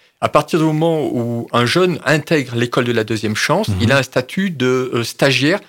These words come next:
Speaker 1: de la formation professionnelle. Donc c'est déjà important d'avoir un statut, surtout dans notre société.
Speaker 2: Mhm.
Speaker 1: Et l'avantage de ce statut, c'est qu'il donne, euh, droit à une rémunération.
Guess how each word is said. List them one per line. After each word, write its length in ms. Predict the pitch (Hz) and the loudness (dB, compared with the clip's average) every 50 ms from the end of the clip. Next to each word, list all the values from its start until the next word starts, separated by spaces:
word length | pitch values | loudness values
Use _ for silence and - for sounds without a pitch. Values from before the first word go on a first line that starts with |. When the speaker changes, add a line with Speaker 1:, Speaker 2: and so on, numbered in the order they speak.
| _ _ | _ _
Speaker 1:
de 80 | - 123 | 2 2
la 80 | 120 117 | 2 2
formation 500 | - - 185 170 151 143 - - 185 175 | 2 0 2 2 2 0 0 -2 -4 -4
professionnelle. 640 | - - 151 - 156 143 - - 131 104 92 98 - _ _ _ _ - | -2 -4 -2 -2 -2 -4 -2 -2 -2 -2 -4 -6 -8 _ _ _ _ -16
Donc 80 | - - | -12 -6
c'est 120 | - 120 | -4 -2
déjà 180 | 107 104 113 139 | -2 0 2 0
important 360 | 135 123 165 139 - - 135 | 2 2 0 -2 0 0 0
d'avoir 280 | 117 120 110 107 107 - | 2 0 0 0 0 -2
un 60 | 135 | -2
statut, 400 | - - 117 113 - - 98 - - _ _ _ - - 104 - | -2 -4 -6 -6 -6 -8 -10 -10 -12 _ _ _ -20 -20 -20 -18
surtout 220 | - 98 104 120 | -12 -6 -2 -2
dans 100 | 120 117 | 0 0
notre 180 | 110 107 104 - | -2 -4 -6 -6
société. 420 | - 113 - - 120 - 98 - | -8 -8 -6 -6 -8 -6 -6 -4
Speaker 2:
Mhm. 260 | 117 104 95 101 117 139 - | -4 -2 0 -2 -2 0 2
Speaker 1:
Et 160 | 117 123 139 | 2 2 2
l'avantage 460 | 135 127 135 127 143 143 - 175 160 | 2 2 2 2 2 0 0 0 0
de 100 | 131 139 | 0 0
ce 160 | 127 - - | -2 0 -2
statut, 380 | 123 - - 139 123 - - 226 | -2 0 0 -2 -2 0 -2 -2
c'est 160 | - - 143 | 0 -2 -4
qu'il 140 | - - 131 | -4 -2 0
donne, 220 | 120 139 139 135 | 2 2 2 2
euh, 180 | 131 127 123 123 | 2 0 0 0
droit 280 | 117 127 123 156 190 185 | 0 0 2 2 2 4
à 80 | 120 | 2
une 100 | 123 123 | 2 0
rémunération. 760 | 127 120 156 165 170 165 156 151 143 147 139 - - - 98 | 0 2 2 2 2 2 0 0 0 -2 -4 -4 -6 -8 -8